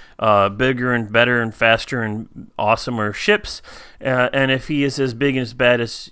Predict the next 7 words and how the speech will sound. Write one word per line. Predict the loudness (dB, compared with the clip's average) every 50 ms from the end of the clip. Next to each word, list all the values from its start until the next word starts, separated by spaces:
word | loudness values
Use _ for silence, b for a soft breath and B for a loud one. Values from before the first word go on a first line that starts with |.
| _ -8 -6
as | -4 -4 -4 -4 -8 -12 -12
we | -10 -8 -8 -6
would, | -6 -6 -6 -8 -8 -12 -8 -4
uh, | -2 0 0 0 -2
assume, | -4 -4 -4 -2 0 0 0 -2 -2 -6 B B B B B B B -14
then, | -6 -2 0 0 0 0 -2 -2 -4 -6 -8 -8 -4
uh, | 0 2 2 2 2 0 -2